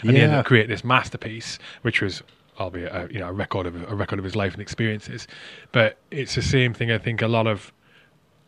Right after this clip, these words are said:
Speaker 1: well, if you think about your, your experiences, it becomes, so the creative side becomes an outlet or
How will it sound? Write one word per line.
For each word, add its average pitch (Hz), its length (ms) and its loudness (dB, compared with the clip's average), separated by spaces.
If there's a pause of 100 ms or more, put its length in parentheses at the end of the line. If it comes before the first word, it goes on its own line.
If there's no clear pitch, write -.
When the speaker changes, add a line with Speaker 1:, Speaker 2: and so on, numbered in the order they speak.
(220)
Speaker 1:
well, 101 240 -8 (300)
if 113 100 -10
you 101 60 -10
think 104 180 -8
about 101 220 -6 (380)
your, 104 520 -4 (140)
your 107 300 2
experiences, 95 680 -10 (520)
it 120 200 0
becomes, 110 840 -2
so - 220 -6
the 110 80 -6
creative 117 500 0
side 110 320 -4
becomes 107 760 -4 (960)
an 117 180 2 (140)
outlet 120 480 0 (380)
or 120 260 6